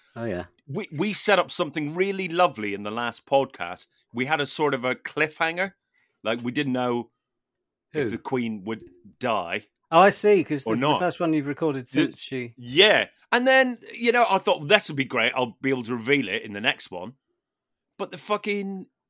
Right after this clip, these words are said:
Speaker 2: fucking mainstream media leaked it. And they
Speaker 1: Yes,
Speaker 2: fucking
Speaker 1: that is really annoying. They could, they
Speaker 2: That
Speaker 1: could have
Speaker 2: is
Speaker 1: waited
Speaker 2: really
Speaker 1: at
Speaker 2: annoying.
Speaker 1: least.
Speaker 2: They
Speaker 1: They
Speaker 2: could
Speaker 1: could
Speaker 2: have, what? A week? Is that gonna fucking kill you?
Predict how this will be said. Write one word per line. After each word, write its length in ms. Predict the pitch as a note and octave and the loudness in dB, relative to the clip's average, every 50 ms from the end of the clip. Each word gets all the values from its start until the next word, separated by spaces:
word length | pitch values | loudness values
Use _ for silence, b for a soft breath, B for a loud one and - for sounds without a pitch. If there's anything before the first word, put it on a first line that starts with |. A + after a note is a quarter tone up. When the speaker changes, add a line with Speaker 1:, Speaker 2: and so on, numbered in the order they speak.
| _ _ _ | _ _ _
Speaker 2:
fucking 440 | - - - F#3+ F#3 G3 F3 E3 E3+ | -16 -12 -10 -10 -8 -8 -10 -8 -6
mainstream 440 | E3+ F3 F3 E3+ C#3+ - F3+ E3+ D#3+ | -6 -6 -6 -6 -8 -6 -6 -6 -6
media 240 | E3+ E3+ E3+ E3+ E3 | -6 -4 -4 -4 -4
leaked 380 | D3+ D#3+ G3 G#3 - - - - | -4 -4 -4 -4 -4 -6 -14 -14
it. 200 | - - _ _ _ _ _ _ _ _ _ | -14 -16 _ _ _ _ _ _ _ _ _
And 100 | A2+ C3+ | -14 -12
they 80 | C#3 C#3 | -12 -10
Speaker 1:
Yes, 320 | D3+ C#3+ D3 C3+ A#2+ A#2 D#3 | -6 -4 -2 0 0 0 -2
Speaker 2:
fucking 240 | D3 D3 C#3+ C3+ - _ _ G#3+ - | -4 -8 -10 -12 -16 _ _ -20 -16
Speaker 1:
that 100 | C#3+ D3 D3+ | -14 -12 -12
is 140 | D#3 D3 D3 | -10 -8 -6
really 180 | C3 G#2+ G2 | -6 -4 -4
annoying. 340 | F#2+ F#2+ F#2+ F#2 F2 F2 F2+ _ _ _ - | -4 -4 -4 -6 -8 -12 -14 _ _ _ -16
They 80 | C#3+ | -12
could, 180 | - - F#3 - | -8 -8 -6 -4
they 80 | E3+ E3 | -2 0
Speaker 2:
That 80 | G#3+ | 2
Speaker 1:
could 80 | A3 G#3 | 2 2
have 80 | F3 | 4
Speaker 2:
is 40 | D#3 | 4
Speaker 1:
waited 220 | E3+ - G#3+ G#3+ G3+ | 4 6 6 6 6
Speaker 2:
really 120 | G3+ G3+ | 4 2
Speaker 1:
at 60 | G#3 | 0
Speaker 2:
annoying. 100 | G#3+ G#3 - | 0 -2 -4
Speaker 1:
least. 340 | - F3+ - - - - _ _ _ _ - - - - | -4 -6 -8 -12 -14 -16 _ _ _ _ -20 -20 -4 0
Speaker 2:
They 120 | F#3 A3+ | 2 2
Speaker 1:
They 0 | |
Speaker 2:
could 80 | - C3+ | 2 2
Speaker 1:
could 120 | C4 C4 - | 0 -2 -2
Speaker 2:
have, 200 | A3+ C#3 - - | -4 -8 -6 0
what? 280 | F3 E3 C3+ - - _ _ _ _ _ _ _ _ _ _ _ _ _ | 2 2 2 2 0 _ _ _ _ _ _ _ _ _ _ _ _ _
A 60 | - D3 | -2 -2
week? 520 | C#3 C3+ D3 F3+ G3+ A3 - - - - - | -2 2 6 8 8 8 6 2 -10 -10 -8
Is 120 | E3 D3+ | -4 -2
that 140 | - F#3+ E3 | 0 0 0
gonna 220 | G#3 G3+ G3 F3+ D3 | -2 -4 -4 -4 -6
fucking 420 | - - - F#3+ - - G3 F3+ D3+ | -6 -4 -4 -4 -2 -4 -6 -8 -8
kill 240 | - - G3 F3+ F3+ | -6 -4 -4 -2 0
you? 160 | F#3+ G3+ G#3 | 0 -2 -2